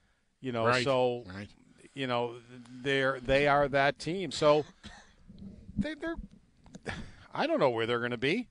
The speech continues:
Speaker 1: I don't know how, what kind of streaks they're gonna go on before this is over, but they've put themselves in a quite a bit,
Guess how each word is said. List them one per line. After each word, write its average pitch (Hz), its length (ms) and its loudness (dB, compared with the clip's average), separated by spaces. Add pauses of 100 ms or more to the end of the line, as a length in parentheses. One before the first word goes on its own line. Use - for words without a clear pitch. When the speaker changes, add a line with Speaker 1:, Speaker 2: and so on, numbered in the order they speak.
(140)
Speaker 1:
I 143 140 2
don't 262 120 2
know 165 140 0
how, 139 340 4 (480)
what 127 380 -6
kind 151 240 0
of 123 80 -6
streaks 139 420 -6
they're 135 140 -2
gonna 127 240 -4
go 123 180 0
on 127 220 0
before 123 400 -4
this 120 200 -6
is 107 140 -10
over, 135 320 -4
but 151 280 0
they've 135 220 -4
put - 220 -8
themselves 127 520 -2
in 120 80 -4
a 104 60 -10
quite 131 300 -4
a 135 60 0
bit, 143 260 0